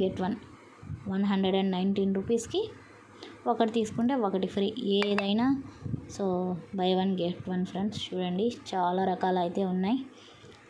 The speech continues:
చకోడీలు, బఠానీలు, ఇంకా శనగలుండలు, నువ్వులుండలు, మురుకులు. So, ఈ విధంగా చాలా రకాల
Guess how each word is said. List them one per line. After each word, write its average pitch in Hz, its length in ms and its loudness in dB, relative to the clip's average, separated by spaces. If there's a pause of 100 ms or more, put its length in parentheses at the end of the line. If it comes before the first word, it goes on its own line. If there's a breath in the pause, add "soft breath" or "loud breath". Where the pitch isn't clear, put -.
(120)
చకోడీలు, 185 680 2
బఠానీలు, 180 720 0 (340 loud breath)
ఇంకా 226 240 0 (920 loud breath)
శనగలుండలు, 190 760 2 (280)
నువ్వులుండలు, 185 720 2 (180)
మురుకులు. 190 520 2 (1300 loud breath)
So, - 120 -8 (200)
ఈ - 60 4
విధంగా 196 420 2 (260)
చాలా 185 360 0
రకాల 180 320 2